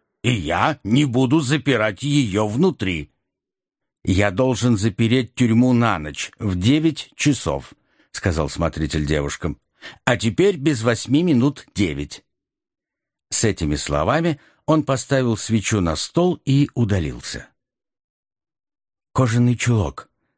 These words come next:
сказала Елизавета, когда ключ в замке снова повернулся. "Мой добрый друг, кожаный чулок, я пришла выразить вам свою благодарность.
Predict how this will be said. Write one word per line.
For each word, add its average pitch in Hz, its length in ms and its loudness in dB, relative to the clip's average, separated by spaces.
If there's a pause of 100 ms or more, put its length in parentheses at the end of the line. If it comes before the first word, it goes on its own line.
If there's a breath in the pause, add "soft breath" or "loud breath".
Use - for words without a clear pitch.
сказала 78 440 -2
Елизавета, 78 680 -2
когда 113 340 -2
ключ 117 400 0
в 76 80 -6
замке 85 520 0 (180 soft breath)
снова 104 480 0
повернулся. 71 760 -4 (1080)
"Мой 101 380 0
добрый 110 420 0
друг, 104 440 -2 (320)
кожаный 123 440 2
чулок, 85 540 -4 (760 soft breath)
я 120 240 2
пришла 131 460 0
выразить 113 600 0
вам 123 320 0 (140)
свою 110 420 0
благодарность. 92 1080 -2